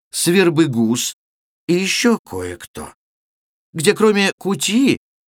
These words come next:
будет варенуха, перегонная на шафран водка и много всякого съестного. А между тем его дочка,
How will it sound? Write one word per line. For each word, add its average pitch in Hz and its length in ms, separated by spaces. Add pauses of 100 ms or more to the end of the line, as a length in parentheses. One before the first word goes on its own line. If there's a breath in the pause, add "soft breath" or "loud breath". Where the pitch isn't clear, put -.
(240)
будет 190 500
варенуха, 127 840 (500)
перегонная 143 840
на 135 160
шафран 120 480
водка 180 460 (360)
и 160 120
много 214 400
всякого 160 420
съестного. 95 680 (880)
А 98 120
между 120 340
тем 185 260
его 120 240
дочка, 143 540